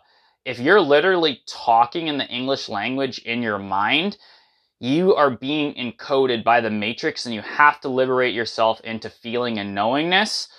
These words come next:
And this is what we're gonna see a lot of in twenty twenty-two. Start, if you're not already on it, the intentional journey of stopping to talk in your mind. 'Cause guess what? The mind chatter of this energetic called the ego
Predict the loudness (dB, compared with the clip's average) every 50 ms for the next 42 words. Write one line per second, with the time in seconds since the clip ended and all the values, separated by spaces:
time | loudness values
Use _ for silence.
0 | -20 -20 -20 _ -2 0 0 2 4 2 2 2 0 0 2 2 2 4 2 2
1 | 2 2 0 -2 -2 0 2 4 6 6 6 6 6 4 0 -2 -4 -6 -6 -6
2 | -6 -6 -8 -8 -8 -6 -6 -6 -8 -8 -6 -6 -6 -6 -8 -12 _ _ _ _
3 | _ _ _ _ _ -6 -2 0 0 0 0 -2 -6 _ _ _ _ 4 6 8
4 | 8 8 6 4 0 -4 _ _ -12 -10 -8 -6 -2 0 2 2 2 2 0 0
5 | 2 2 4 4 4 2 0 -4 -6 _ _ _ _ _ -8 -6 -6 -6 -4 -4
6 | -4 -4 -4 -4 -6 -6 -6 -4 -2 -2 0 0 0 0 0 -2 0 2 4 4
7 | 4 4 0 -8 -12 -14 -4 2 4 6 6 4 4 -2 _ -8 -6 -4 -4 -2
8 | -2 -2 -2 0 0 0 0 0 -2 -4 -8 -14 _ _ -18 -4 -2 0 0 4
9 | 6 6 6 6 4 0 _ _ _ -6 -2 2 4 4 4 4 2 0 2 4
10 | 6 6 6 6 4 2 2 2 0 0 0 0 -4 -10 -14 _ _ _ _ -4
11 | -2 -2 0 0 -2 -2 0 2 2 4 4 2 0 -2 0 2 4 4 4 2
12 | -2 -4 -4 -6 -8 -2 2 4 4 4 4 2 -4